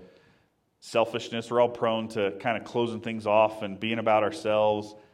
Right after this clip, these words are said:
Um, sometimes we get, we've been burnt. Sometimes we're overwhelmed. Sometimes people take advantage. And I pray that you'll help us push all of that away. Um, maybe have some good, healthy practices of saying no to too many things.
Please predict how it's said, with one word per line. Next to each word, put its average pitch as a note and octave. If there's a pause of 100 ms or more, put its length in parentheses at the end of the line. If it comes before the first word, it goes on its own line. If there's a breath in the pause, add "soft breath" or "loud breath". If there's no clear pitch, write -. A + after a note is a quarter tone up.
(180 loud breath)
Um, F#2
sometimes A2+
we G#2
get, G#2
we've G2+
been G2
burnt. A#2
Sometimes G#2
we're G2
overwhelmed. A2
Sometimes G#2
people G#2
take F#2+
advantage. G2+ (420 soft breath)
And A2+
I -
pray C#3+
that B2+
you'll C3+
help B2
us G#2+
push - (120)
all B2
of A#2+
that A2
away. F#2+ (340 loud breath)
Um, G#2 (580)
maybe A#2
have A2+
some A2+
good, A2+
healthy A2
practices G#2+
of F#2
saying G2+
no G#2+
to G#2+
too C#3+
many D3+
things. G3